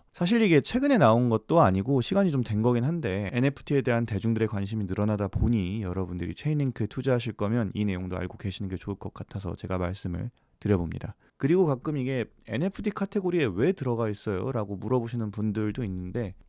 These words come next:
이런저런 목적으로 엔에프티 플랫폼에 사용될 여지가 있거나 하면 그냥 다 엔에프티로 분류가 되더라고요.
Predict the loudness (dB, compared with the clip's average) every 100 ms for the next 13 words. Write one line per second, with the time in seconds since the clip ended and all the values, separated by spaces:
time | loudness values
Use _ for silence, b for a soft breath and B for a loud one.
0 | -8 -2 0 2 2 2 0 -4 -6 -4
1 | -2 -2 -2 -4 -8 -12 -6 -6 -6 -6
2 | -4 -4 -4 -4 -2 -2 -2 -2 -4 -4
3 | -4 -8 -6 -2 0 0 -2 -2 -2 -4
4 | -8 -6 -4 0 0 0 -2 -6 -8 -2
5 | 0 2 2 0 -4 -4 -2 -4 -4 -2
6 | -2 -2 -8 -16